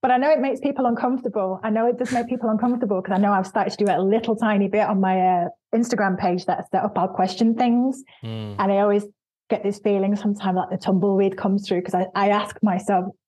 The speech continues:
Speaker 1: difficult questions out loud. I don't do it on Twitter. I kinda do it a little bit over on, on, on the Instagram that I set up. But, you know, I'm like,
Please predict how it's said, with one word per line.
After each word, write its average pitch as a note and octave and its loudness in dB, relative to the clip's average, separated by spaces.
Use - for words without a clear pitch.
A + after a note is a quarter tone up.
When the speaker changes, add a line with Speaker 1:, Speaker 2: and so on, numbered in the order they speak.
Speaker 1:
difficult G#3 -2
questions G#3+ 0
out F#3+ -2
loud. F#3 0
I - -2
don't A#3 2
do A3 2
it G#3+ 4
on G3+ 2
Twitter. G3 -2
I - -6
kinda G#3 2
do G3 2
it F#3 0
a F#3+ -2
little G3 -2
bit G3 0
over F#3+ -2
on, F#3 0
on, F3 -2
on F#3+ 0
the F3+ 2
Instagram F#3 0
that - 0
I F#3+ -2
set F#3 0
up. E3+ -2
But, - -2
you B3+ 0
know, B3 2
I'm G#3 2
like, F3 -4